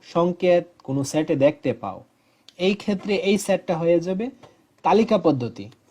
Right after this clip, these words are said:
আমি আবারও বলতেছি সংজ্ঞাটা, যে পদ্ধতিতে সকল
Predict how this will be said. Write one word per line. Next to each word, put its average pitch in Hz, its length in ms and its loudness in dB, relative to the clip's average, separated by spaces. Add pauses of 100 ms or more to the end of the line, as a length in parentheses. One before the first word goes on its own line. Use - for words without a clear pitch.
(520)
আমি 170 200 -2
আবারও 214 240 6
বলতেছি 139 360 2 (100)
সংজ্ঞাটা, 135 340 -4 (360)
যে 202 380 2
পদ্ধতিতে 175 480 2
সকল 170 360 0